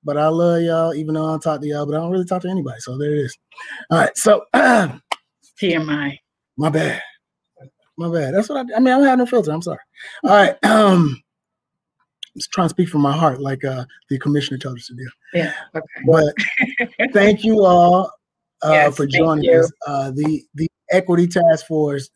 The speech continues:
Speaker 1: definitely appreciate you all. Um, and we definitely,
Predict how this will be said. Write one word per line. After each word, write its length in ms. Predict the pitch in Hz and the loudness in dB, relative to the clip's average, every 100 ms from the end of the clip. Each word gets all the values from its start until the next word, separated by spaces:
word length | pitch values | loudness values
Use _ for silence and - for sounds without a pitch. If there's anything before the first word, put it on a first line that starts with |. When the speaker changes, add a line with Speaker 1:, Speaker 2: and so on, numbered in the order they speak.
| 135 | -6
Speaker 1:
definitely 480 | 156 160 151 147 135 _ _ _ | -4 -4 -4 -6 -6 _ _ _
appreciate 680 | _ - 180 - 160 147 143 | _ -4 -2 0 -2 -2 -4
you 160 | 143 | -6
all. 340 | 143 143 143 139 _ - - - | -4 -4 -6 -10 _ -20 -20 -8
Um, 560 | 147 147 143 139 139 135 - | -2 0 0 0 -2 -4 -4
and 320 | 156 151 147 | -2 0 -2
we 140 | 156 147 | -6 -4
definitely, 720 | 139 160 156 151 143 135 127 | 0 -2 -2 -4 -4 -4 -8